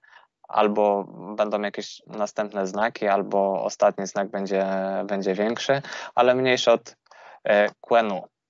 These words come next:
No i sprawdźmy, jak to, mm, jaki jest rezultat takiego zapytania. E, no, wynik jest taki sam, bo zdaje się, że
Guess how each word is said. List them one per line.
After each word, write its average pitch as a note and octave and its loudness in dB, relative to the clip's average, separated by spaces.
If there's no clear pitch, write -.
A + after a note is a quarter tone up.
No A#2 -6
i A2+ -2
sprawdźmy, A2+ 0
jak G#2 2
to, G2+ 0
mm, G2+ -10
jaki G#2+ -2
jest G2+ 0
rezultat G#2 -2
takiego G#2 -6
zapytania. G2+ 0
E, G#2 2
no, C#3+ 2
wynik C3+ 2
jest B2 0
taki A#2 0
sam, G2 -4
bo F#2+ -8
zdaje G#2+ 0
się, G#2 -4
że G2 -2